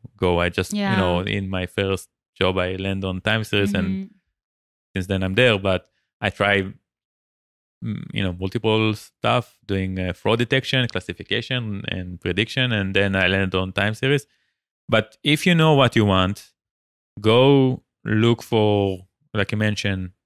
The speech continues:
Speaker 1: job description. Try to understand what are the main requirements.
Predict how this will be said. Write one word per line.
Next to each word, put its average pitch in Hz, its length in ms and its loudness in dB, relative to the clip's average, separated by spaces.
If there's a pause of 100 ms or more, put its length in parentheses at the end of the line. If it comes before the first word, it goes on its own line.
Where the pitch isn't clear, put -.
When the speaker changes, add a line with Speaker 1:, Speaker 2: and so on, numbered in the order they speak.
(140)
Speaker 1:
job 104 180 0
description. 92 680 -4 (440)
Try 117 140 4
to 139 80 0
understand 113 480 0
what 101 220 2
are 110 120 2
the 104 140 0
main 104 340 0
requirements. 95 760 -2